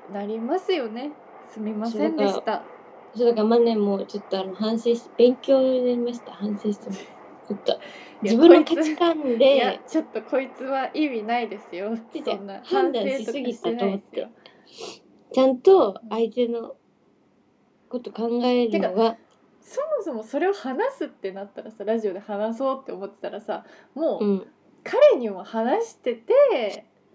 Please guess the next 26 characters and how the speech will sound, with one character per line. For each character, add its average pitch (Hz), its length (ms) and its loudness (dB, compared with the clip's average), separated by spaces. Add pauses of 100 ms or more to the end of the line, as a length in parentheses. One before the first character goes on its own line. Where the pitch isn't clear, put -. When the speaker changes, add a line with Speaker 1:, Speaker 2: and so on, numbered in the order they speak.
(320)
Speaker 2:
う 220 80 -8
ん。 208 220 -6 (760)
Speaker 1:
そ 262 160 -6
の 311 140 0
後 554 260 2
ラ 247 160 0
ジ 214 120 -2
オ 202 60 -2
で 208 60 -8
話 214 320 -6
す 220 60 -20
と - 80 -14
か 165 80 -12
だ 123 60 -12
っ - 60 -20
た 170 80 -12
ら 196 60 -12
ま 202 120 -10
だ 170 140 -12
ね、 175 180 -18
わ 208 140 -12
か 208 160 -6
る 175 120 -14
け 165 120 -16
ど - 200 -20
さ - 120 -20